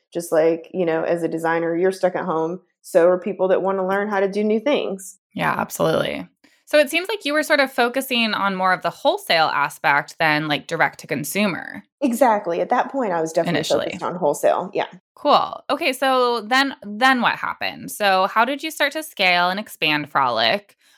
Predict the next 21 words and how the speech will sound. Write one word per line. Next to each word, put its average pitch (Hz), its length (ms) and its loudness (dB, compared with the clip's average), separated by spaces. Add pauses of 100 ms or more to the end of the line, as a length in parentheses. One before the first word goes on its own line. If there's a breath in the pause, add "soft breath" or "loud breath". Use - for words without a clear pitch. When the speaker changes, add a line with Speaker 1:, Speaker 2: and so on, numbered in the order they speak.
(240 soft breath)
Speaker 2:
Yeah. 247 360 2
Talk 220 240 0
about 285 220 0
the 226 60 -2
middle. - 640 0
Talk 226 220 -2
about 254 180 -2
the 214 60 -4
middle 190 280 2
of - 140 -2
that. - 240 -2
<laughs> - 60 -8
Speaker 1:
So 277 640 2 (140)
basically, 453 600 2 (220)
I 247 600 -2
did 214 160 -2
not 208 360 -2
know 220 180 6
trade 185 340 0
shows 175 380 -2
existed. - 580 -2